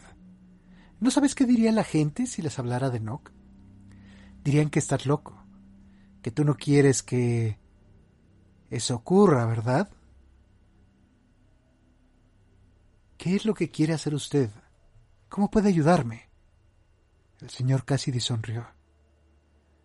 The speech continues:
"Tú tienes miedo de Enoch. He encontrado una solución.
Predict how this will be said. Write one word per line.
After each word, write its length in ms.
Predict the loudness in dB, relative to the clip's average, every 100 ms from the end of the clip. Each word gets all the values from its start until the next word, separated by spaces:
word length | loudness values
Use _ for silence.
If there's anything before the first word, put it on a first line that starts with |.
| _ _
"Tú 120 | -14
tienes 340 | -4 0 2 4
miedo 260 | 4 6
de 80 | 4
Enoch. 480 | 4 6 6 6 2 -18 -20 -20 _ _ _ _ _ _ _ _ _ _ _ _ _ _ _ _ _
He 60 | -8
encontrado 580 | 0 0 4 6 6 6
una 180 | 2
solución. 600 | 0 -2 -4 -4 -6 -10